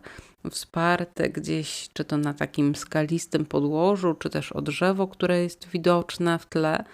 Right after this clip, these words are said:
pomimo tego swojego niezwykle eleganckiego stroju. I też, e, jego postawa, no, n-, nie ma w niej nic, e, z takiej reprezentacyjności, z jakiejś, e, olbrzymiej powagi.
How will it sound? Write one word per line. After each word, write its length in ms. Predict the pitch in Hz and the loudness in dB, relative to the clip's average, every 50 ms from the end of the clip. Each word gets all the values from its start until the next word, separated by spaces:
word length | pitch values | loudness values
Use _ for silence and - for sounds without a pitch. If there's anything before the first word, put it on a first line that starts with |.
| - - - - _ _ _ - | -20 -20 -20 -20 _ _ _ 0
pomimo 380 | 165 170 185 196 190 185 175 | 4 6 6 8 8 6 6
tego 280 | 175 - 170 - 165 165 | 4 4 2 4 4 2
swojego 420 | - - - 180 175 175 165 175 | 2 0 2 2 4 4 4 4
niezwykle 920 | 170 170 175 185 185 170 175 170 170 185 180 185 - 175 165 160 160 165 - | 4 4 6 4 4 2 2 2 2 2 2 2 2 2 4 4 4 4 2
eleganckiego 760 | - 165 165 160 160 165 160 156 - - - 170 160 156 160 | 2 2 2 2 2 2 0 0 -2 -2 -2 0 0 0 0
stroju. 720 | 156 - - - - 147 143 139 139 139 147 175 185 220 - - - - - - - _ _ - | -2 -4 -4 -2 0 0 0 0 0 0 0 0 -2 -4 -6 -10 -20 -20 -20 -20 -20 _ _ -8
I 80 | - 185 | -8 -6
też, 540 | 190 - 196 196 190 185 190 - - - - | -2 0 0 2 2 0 -2 -4 -6 -2 0
e, 240 | 180 180 175 175 170 | 2 2 2 2 4
jego 240 | 175 170 170 175 | 4 4 4 2
postawa, 840 | 170 - - 175 - - - - 170 170 165 185 196 208 226 247 247 - - - - - _ _ - | 2 0 -2 -4 -4 -4 -2 0 0 2 4 6 6 6 6 4 2 -4 -12 -20 -20 -20 _ _ -2
no, 120 | 196 202 | -2 0
n-, 360 | - - - 196 208 214 214 - | 0 2 2 4 4 4 4 6
nie 200 | - 214 233 247 | 6 6 6 6
ma 180 | 262 254 233 | 6 4 4
w 120 | 208 - - | 2 0 0
niej 260 | 196 202 208 214 208 | 2 4 4 4 4
nic, 540 | 202 202 202 214 208 - - - - - - | 4 4 2 2 0 -2 -6 -8 -4 -2 0
e, 180 | - 165 165 | 2 2 0
z 80 | - - | -2 -2
takiej 340 | - 170 - - 175 170 170 | -4 -4 -2 0 0 2 4
reprezentacyjności, 1700 | 185 190 190 - 185 175 180 170 170 165 - 175 165 _ - - - 165 160 160 160 160 165 180 196 190 190 - - - - 185 170 165 | 2 2 2 2 2 4 4 4 2 0 -6 -10 -10 _ -8 -4 -2 0 0 2 2 2 2 2 2 0 -2 -6 -8 -4 -2 0 0 0
z 40 | 156 | 0
jakiejś, 540 | 156 143 - 143 147 143 - - - - 147 | -4 -4 -4 -6 -6 -6 -6 -8 -4 -2 0
e, 260 | 143 147 143 143 143 - | 0 2 0 0 0 0
olbrzymiej 460 | 98 147 156 156 165 165 165 156 151 | 2 2 2 2 2 2 2 2 2
powagi. 680 | - - 165 160 156 156 151 156 - - - - - | 0 0 0 2 4 4 4 4 2 -2 -4 -12 -14